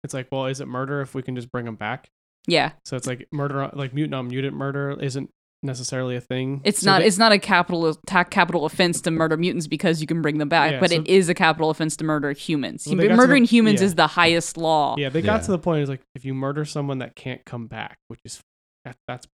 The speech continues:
Speaker 1: bonkers.
Speaker 2: Yeah.
Speaker 1: That, like, that's the clarification.
Speaker 2: <laughs> That's the clarification.
Speaker 1: And Apocalypse is like, "Yeah, <laughs> I just, like, it's like, I don't really care."
Speaker 2: Yeah, the
Speaker 1: Just
Speaker 2: three
Speaker 1: like
Speaker 2: laws
Speaker 1: humans
Speaker 2: are,
Speaker 1: don't.
Speaker 2: the three laws are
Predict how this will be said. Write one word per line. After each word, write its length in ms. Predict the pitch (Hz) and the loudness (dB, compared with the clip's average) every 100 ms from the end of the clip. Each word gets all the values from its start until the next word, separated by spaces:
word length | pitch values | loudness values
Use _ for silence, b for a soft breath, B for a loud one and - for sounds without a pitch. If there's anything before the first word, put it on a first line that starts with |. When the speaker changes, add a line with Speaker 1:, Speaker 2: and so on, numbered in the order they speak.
| - | -16
Speaker 1:
bonkers. 400 | 98 - - - | -16 -18 -20 -10
Speaker 2:
Yeah. 300 | 190 151 107 - | 0 2 0 -2
Speaker 1:
That, 120 | 139 | 0
like, 180 | 254 - | 0 0
that's 260 | 139 131 - | -6 -6 -8
the 80 | 135 | -10
clarification. 500 | - 127 127 120 - | -8 -6 -6 -8 2
Speaker 2:
<laughs> 80 | 160 | 2
That's 120 | 170 | 2
the 160 | 143 175 | -2 -2
clarification. 680 | 165 156 156 143 - - | -2 -2 -2 -4 -6 -6
Speaker 1:
And 80 | 170 | -4
Apocalypse 480 | 160 170 170 165 143 | -2 -2 -2 -2 -4
is 80 | 143 | -4
like, 140 | 151 | -4
"Yeah, 260 | 175 165 160 156 - | -2 -2 -4 -10 -16
<laughs> 140 | - - | -12 -8
I 40 | |
just, 180 | 175 175 | -6 -4
like, 140 | 180 | -6
it's 100 | 170 | -6
like, 120 | 170 147 - _ - - | -8 -10 -16 _ -20 -8
I 100 | 139 | -4
don't 220 | 151 151 _ _ | -4 -6 _ _
really 180 | 143 123 | -10 -8
care." 300 | 120 117 113 _ - | -8 -10 -10 _ -2
Speaker 2:
Yeah, 160 | 208 170 | 2 4
the 100 | 190 | 4
Speaker 1:
Just 80 | 208 | 4
Speaker 2:
three 180 | 240 254 | 6 8
Speaker 1:
like 40 | 208 | 8
Speaker 2:
laws 180 | 190 180 | 6 6
Speaker 1:
humans 280 | 165 165 156 | 4 6 4
Speaker 2:
are, 40 | |
Speaker 1:
don't. 120 | 123 | 2
Speaker 2:
the 80 | 208 | 2
three 180 | 214 269 | 4 6
laws 240 | 220 202 | 6 4
are 300 | 180 160 160 | 4 2 0